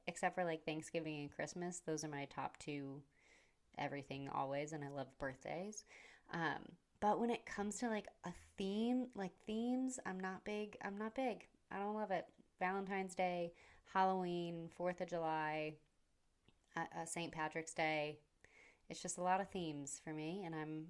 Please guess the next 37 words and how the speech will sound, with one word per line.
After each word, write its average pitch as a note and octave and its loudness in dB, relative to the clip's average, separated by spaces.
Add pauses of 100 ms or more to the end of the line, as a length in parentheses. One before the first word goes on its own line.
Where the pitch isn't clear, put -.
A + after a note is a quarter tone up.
(120)
I'm E3 -6
not E3 -2
super, E3+ 0 (120)
it's - -8
not A#3 -2
my B3 4
jam. B3 0 (220)
But - 8
if G3+ 0
it's A#3 2
your F#3 4
jam, D4+ 4
that's G3 -2
amazing. B3 0
I - -2
love D3 -2
that D3 0
for D#3 -6
you. G3 -2 (560)
And E3+ 0 (560)
I G3+ 4
love F#3 4
the F#3 0
enthusiasm E3+ 2
that D3+ 4 (300)
y'all E3 4
put F3+ 0
behind F#3 0
it, - -2 (160)
because E3 -2
it - -4
truly F#3 -2
is E3 2 (540)
fun E3+ 2
to F3+ 0
watch D#3+ 6
people D3 -2